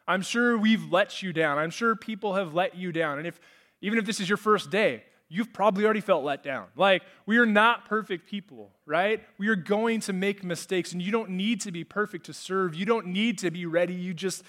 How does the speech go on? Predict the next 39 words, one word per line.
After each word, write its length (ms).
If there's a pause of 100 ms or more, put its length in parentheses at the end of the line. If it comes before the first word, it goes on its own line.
(280)
need 460 (200)
to 120
be 140
willing. 400
You 100
just 260
need 340
to 100
try. 480 (960)
That 160
is 180
it. 260 (720)
And 80
the 60
last 300
thing 120
is 120
this, 200
we 100
need 160
to 100
try 640
in 180
the 80
Lord. 460 (1800)
This 200
ministry 420
received 560
is 180
in 180
the 60
Lord, 280
and 80
all 160
that 160
that 160
simply 500
means 360
is 140